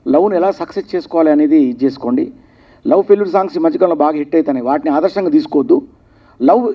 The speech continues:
ఎలా ఫెయిల్ కావద్దో వాటిని, ఆ, ఇది ఆదర్శంగా తీసుకొని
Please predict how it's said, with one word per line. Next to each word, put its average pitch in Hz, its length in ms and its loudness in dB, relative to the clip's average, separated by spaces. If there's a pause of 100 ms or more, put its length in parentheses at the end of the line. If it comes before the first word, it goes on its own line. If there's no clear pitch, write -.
ఎలా 202 280 2
ఫెయిల్ 214 300 2
కావద్దో 220 760 2 (720)
వాటిని, 175 260 0
ఆ, - 440 0 (180)
ఇది - 280 -2
ఆదర్శంగా 165 420 0
తీసుకొని 160 480 0